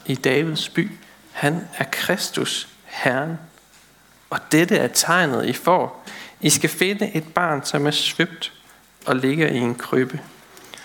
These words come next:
Og med et var der sammen med englen en himmelsk herser-, herskare, som lovpriste Gud og sang: "Ære være Gud i det højeste og på jorden. Fred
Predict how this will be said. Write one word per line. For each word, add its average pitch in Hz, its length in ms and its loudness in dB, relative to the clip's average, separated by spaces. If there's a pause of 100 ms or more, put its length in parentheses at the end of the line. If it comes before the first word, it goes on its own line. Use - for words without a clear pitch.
(200)
Og 135 120 2
med 139 140 4 (120)
et - 340 2
var 127 220 2
der 143 100 2
sammen 190 440 2
med 139 120 0
englen 147 400 2
en 143 120 4
himmelsk 208 480 2
herser-, - 720 0
herskare, - 680 0 (440)
som 147 240 4
lovpriste 170 720 0
Gud 160 300 2 (240)
og 147 120 -2
sang: - 360 2 (840)
"Ære 180 360 4
være 135 220 2
Gud 190 340 2 (360)
i 139 120 2
det 131 100 2
højeste - 640 -4 (220)
og - 120 -2
på - 80 -4
jorden. 135 460 2 (500)
Fred 208 460 0